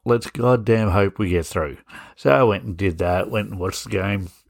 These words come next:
enjoyed that. I was originally gonna go. Things didn't pan out.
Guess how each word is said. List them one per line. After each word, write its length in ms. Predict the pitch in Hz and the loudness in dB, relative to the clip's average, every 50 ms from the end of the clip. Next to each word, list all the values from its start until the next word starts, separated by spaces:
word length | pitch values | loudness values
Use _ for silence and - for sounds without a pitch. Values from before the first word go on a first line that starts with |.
| _ _ _ _ - - | _ _ _ _ -6 0
enjoyed 420 | 131 131 117 101 95 92 90 85 85 | 0 0 2 4 4 4 4 2 0
that. 200 | 87 95 104 - | 0 -2 -2 -2
I 120 | 110 123 | 2 2
was 220 | 131 156 170 156 147 | 4 4 4 4 4
originally 440 | 143 135 139 143 - 160 160 165 156 | 4 4 2 2 -2 -2 0 0 2
gonna 240 | 151 151 143 143 | 2 2 2 2
go. 380 | 120 117 123 135 156 175 185 175 - - _ _ _ _ _ _ _ _ _ _ _ _ _ _ _ _ _ _ _ _ - - _ _ _ _ _ _ _ _ _ - | 2 2 4 4 6 4 4 2 0 -10 _ _ _ _ _ _ _ _ _ _ _ _ _ _ _ _ _ _ _ _ -16 -16 _ _ _ _ _ _ _ _ _ -2
Things 280 | 123 110 104 95 - - | 0 0 0 0 -2 -2
didn't 280 | - 117 104 104 95 | -4 -4 -4 -4 -6
pan 300 | - 113 110 101 95 95 | -2 0 2 2 2 4
out. 260 | 107 120 127 139 - | 4 4 2 2 0